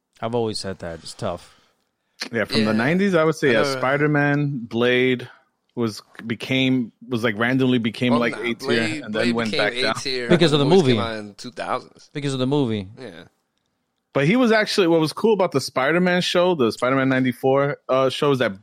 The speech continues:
Speaker 2: they had so many characters. I knew about Blade because of that show. Like,
Speaker 1: Oh, wow.
Speaker 2: Spider-Man
Speaker 1: Mm-hmm.
Speaker 2: w-, yeah, so when the Blade movies came, I was like, "Oh, shit, it's Marvel." Like, I already knew it was Marvel, but mad people didn't know that for, for a long time. People didn't realize Blade was a Marvel character.
Speaker 3: I didn't even know
Speaker 2: But
Speaker 3: he was a comic book character. I was like, "Oh, shit,
Speaker 2: Yeah.
Speaker 3: a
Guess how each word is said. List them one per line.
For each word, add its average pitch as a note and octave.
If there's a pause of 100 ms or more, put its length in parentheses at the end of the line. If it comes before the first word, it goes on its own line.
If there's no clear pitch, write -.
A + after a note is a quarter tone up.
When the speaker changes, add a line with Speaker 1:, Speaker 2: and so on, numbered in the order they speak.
Speaker 2:
they A#2
had C#3+
so -
many C#3
characters. C3
I B2+
knew C#3
about A2+
Blade A2
because A#2+
of G#2+
that A#2
show. F#2
Like, F2+
Speaker 1:
Oh, A#2+
wow. A2
Speaker 2:
Spider-Man A#2+
Speaker 1:
Mm-hmm. A#2+ (420)
Speaker 2:
w-, B2+
yeah, B2+
so B2
when A#2+
the A#2
Blade C#3
movies E3+
came, -
I -
was F3+
like, G#3
"Oh, A#3+
shit, E4
it's F3
Marvel." D3+
Like, B2
I C3
already D3
knew C#3
it D3
was A#2
Marvel, B2
but G#2+
mad A#2+
people C3
didn't A#2
know A#2
that A#2
for, F#2+
for F#2
a F2+
long A#2+
time. G#2+
People A2
didn't A2
realize G#2
Blade G#2+
was G2
a G2
Marvel F#2+
character. E2+ (100)
Speaker 3:
I D3
didn't C3
even A2
know C3
Speaker 2:
But B2+
Speaker 3:
he A#2+
was G#2+
a G#2
comic A#2+
book F#2+
character. G2+
I C3
was B2+
like, G#2+
"Oh, A#2+
shit, -
Speaker 2:
Yeah. G#2
Speaker 3:
a -